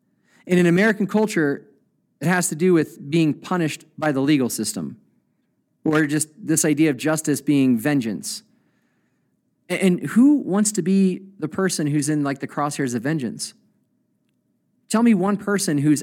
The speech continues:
out to be punished and is thankful when that opportunity comes <laughs> along. Y-, you begin to see it shouldn't be surprising to us, just based off these two observations, that there's little interest in this conversation around race by many white evangelicals.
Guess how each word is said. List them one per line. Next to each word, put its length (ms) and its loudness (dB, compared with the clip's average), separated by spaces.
out 460 -4
to 340 2
be 220 0
punished 500 -4
and 140 2
is 140 0
thankful 480 -2
when 160 0
that 120 0
opportunity 520 -2
comes 200 -2
<laughs> 80 -4
along. 360 -6
Y-, 60 4
you 200 4
begin 280 2
to 60 0
see 440 0
it 120 -2
shouldn't 380 0
be 160 2
surprising 680 -2
to 160 -2
us, 100 -8
just 240 -2
based 240 0
off 160 0
these 180 0
two 200 -2
observations, 800 -4
that 120 -2
there's 200 0
little 240 0
interest 420 -2
in 80 2
this 140 0
conversation 680 -2
around 320 -2
race 460 -2
by 140 -2
many 280 2
white 240 0
evangelicals. 840 -2